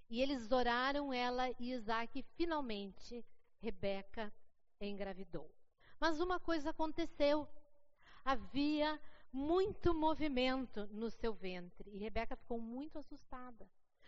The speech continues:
E ela procurou o Senhor. E ela estava realmente preocupada com aquilo que estava acontecendo com ela. E ela vai ao Senhor, e o Senhor, então,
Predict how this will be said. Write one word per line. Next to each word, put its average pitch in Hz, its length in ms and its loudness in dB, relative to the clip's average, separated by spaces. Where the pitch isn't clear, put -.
E 180 80 0
ela 185 160 2
procurou 277 580 4
o 269 40 0
Senhor. 202 580 2
E 226 240 0
ela 220 220 2
estava 262 500 0
realmente 302 520 2
preocupada 277 960 2
com 254 100 0
aquilo 302 420 2
que 294 100 -4
estava 240 480 0
acontecendo 269 1200 2
com 233 240 2
ela. 220 420 2
E 240 120 2
ela 254 180 4
vai 254 240 2
ao 311 140 2
Senhor, 220 580 0
e 240 180 0
o 285 60 0
Senhor, 247 480 0
então, 240 500 -2